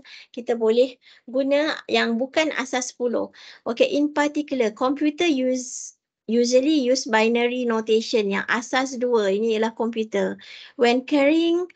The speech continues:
out arithmetic and arithmetic. Okey, asas dua, eh. Kalau komputer, kalau dia carrying out arithmetic, dia akan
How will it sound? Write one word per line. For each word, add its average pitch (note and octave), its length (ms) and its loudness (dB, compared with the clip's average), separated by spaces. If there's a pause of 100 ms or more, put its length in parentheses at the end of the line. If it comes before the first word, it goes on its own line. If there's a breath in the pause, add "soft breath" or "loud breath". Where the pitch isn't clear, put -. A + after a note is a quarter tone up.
(380 loud breath)
out C4+ 400 -2
arithmetic B3 880 -2 (160)
and G#3+ 240 -4 (1040)
arithmetic. A3 720 -2
Okey, G3+ 480 0
asas A3+ 320 -4
dua, G3+ 320 0
eh. E4 80 0
Kalau A#3 240 -2
komputer, A#3+ 480 -2
kalau G#3+ 240 0
dia A#3+ 160 0
carrying B3+ 400 2
out - 400 0
arithmetic, B3+ 560 0
dia A3+ 160 2
akan A3 240 0